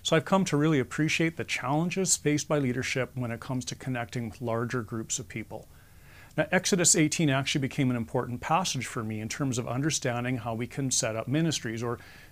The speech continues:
ministry systems, if we want to call it that, which can actually be pretty effective in terms of ministering to larger numbers of people.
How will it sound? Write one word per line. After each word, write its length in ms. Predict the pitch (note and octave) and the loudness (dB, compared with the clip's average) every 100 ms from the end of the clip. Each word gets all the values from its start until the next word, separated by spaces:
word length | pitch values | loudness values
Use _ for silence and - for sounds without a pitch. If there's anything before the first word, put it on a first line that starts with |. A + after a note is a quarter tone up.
| - | 0
ministry 380 | C3 D3+ - B2+ | 2 4 2 2
systems, 460 | - F#3 - A2+ | 4 4 2 0
if 80 | A2 | -4
we 80 | B2+ | -4
want 200 | G#2+ G2+ | -6 -8
to 40 | |
call 300 | - - E3+ | -6 -2 -2
it 100 | C#3+ - | -2 -8
that, 220 | G2 - - - - | -10 -12 -16 -16 -2
which 180 | D#3 - | -2 0
can 140 | G#3 | -2
actually 300 | B3 - F#3+ | -2 -2 -2
be 180 | D#3+ C3+ - | 0 -2 -4
pretty 320 | - - B3 C#4 | -6 0 2 2
effective 640 | - F#3 G#3 - G#2 F#2+ | 0 -2 -2 -4 -6 -6
in 140 | B2+ C3 | -6 -4
terms 300 | D#3 D3 C3+ | -2 0 0
of 80 | |
ministering 640 | A#2+ C3 E3 - A2+ A2 C3+ | 0 0 -2 -2 -4 -6 -6
to 280 | - C3+ C3+ | -4 -4 -4
larger 320 | A2+ G#2 A#2 | -6 -8 -4
numbers 400 | C#3 G2+ G2+ G#2 | -4 -4 -6 -8
of 80 | A2+ | -8
people. 380 | - B2 - | -8 -8 -8